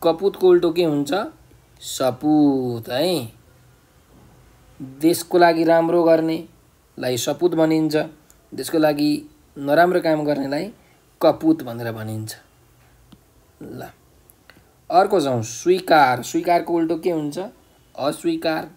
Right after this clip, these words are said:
अस्वीकार। त्यस्तै निष्क्रियता। निष्क्रियताको उल्टो के हुन्छ?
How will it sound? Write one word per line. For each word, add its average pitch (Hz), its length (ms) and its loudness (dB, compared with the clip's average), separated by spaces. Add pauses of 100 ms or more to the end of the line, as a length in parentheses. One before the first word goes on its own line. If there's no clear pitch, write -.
(1500)
अस्वीकार। 165 920 -4 (3000)
त्यस्तै 165 580 -2 (1040)
निष्क्रियता। 165 1000 -2 (280)
निष्क्रियताको 160 680 0
उल्टो 156 220 2
के 160 140 -2
हुन्छ? 135 280 -2